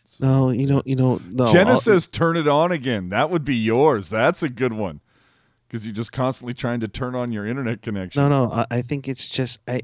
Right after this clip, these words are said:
Speaker 2: I think it's, I think you just go with the, uh, with the sounder of logging on to A O L at this point.
Speaker 1: Yeah, I still think
Speaker 2: Uh,
Speaker 1: that Ferraro should be the Super Mario theme.
Speaker 2: Oh,
Speaker 1: I
Speaker 2: heck
Speaker 1: think
Speaker 2: yeah.
Speaker 1: that would be great.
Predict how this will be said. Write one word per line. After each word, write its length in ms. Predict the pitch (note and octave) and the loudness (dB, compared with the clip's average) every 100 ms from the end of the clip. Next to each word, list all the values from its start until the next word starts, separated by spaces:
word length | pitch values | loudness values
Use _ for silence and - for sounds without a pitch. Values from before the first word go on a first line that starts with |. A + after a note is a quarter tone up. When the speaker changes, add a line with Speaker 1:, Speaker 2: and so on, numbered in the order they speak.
| C3 | -6
Speaker 2:
I 80 | |
think 280 | B2+ D3+ F3+ | -6 -6 -6
it's, 400 | D3+ - - - - - | -6 -4 -8 -8 -12 -4
I 100 | A#2+ | -2
think 260 | B2 D#3 - | 0 -4 -4
you 120 | C#3 | -2
just 260 | B2+ C3 - | 0 0 2
go 160 | B2+ | 2
with 380 | C3 A2+ A2+ - | 4 4 2 -2
the, 240 | A2 G#2+ | -2 0
uh, 220 | G2 G2 F#2+ _ _ _ _ _ | 2 0 -4 _ _ _ _ _
with 200 | A2 A2 | -6 0
the 140 | A2 G2 | 0 0
sounder 420 | - A2+ A2+ G#2+ | 0 0 2 2
of 140 | G2 | 2
logging 400 | F#2 G#2+ G#2+ G#2 | 0 0 0 -4
on 160 | G#2+ G#2 | -8 -8
to 180 | - G2+ | -8 -6
A 60 | F#2 | -6
O 120 | - | -6
L 180 | - - _ _ _ - | -8 -12 _ _ _ -14
at 120 | - | -10
this 160 | C2 - | -8 -8
point. 300 | - A1+ - _ _ _ _ _ _ _ _ _ _ _ _ _ _ _ _ _ _ _ | -8 -10 -10 _ _ _ _ _ _ _ _ _ _ _ _ _ _ _ _ _ _ _
Speaker 1:
Yeah, 260 | A#2+ A2+ G#2+ G#2 | -6 -4 -4 -6
I 140 | E3 G#3 | 0 0
still 400 | - G#3 G3 E3 | 0 2 4 4
think 320 | - C3 A2+ | 0 0 2
Speaker 2:
Uh, 60 | A#2 | 2
Speaker 1:
that 140 | G#2+ | 2
Ferraro 580 | - A#2+ G#2+ G#2+ G#2 G2 | -2 0 2 2 2 -2
should 220 | - G2+ | -6 -10
be 100 | G2 | -10
the 80 | F2+ | -10
Super 280 | - F#2+ F#2 | -12 -12 -10
Mario 420 | E2+ E2+ E2 D#2+ | -8 -8 -8 -10
theme. 160 | - E2 | -6 0
Speaker 2:
Oh, 160 | B2 | 0
Speaker 1:
I 60 | G#2+ | 0
Speaker 2:
heck 160 | - A#2+ | -4 -4
Speaker 1:
think 80 | G#2+ | -2
Speaker 2:
yeah. 60 | |
Speaker 1:
that 60 | F#2 | -4
would 140 | F2 | -6
be 80 | D#2+ | -14
great. 500 | D2+ E2 D#2+ D#2+ D#2 | -18 -16 -12 -12 -14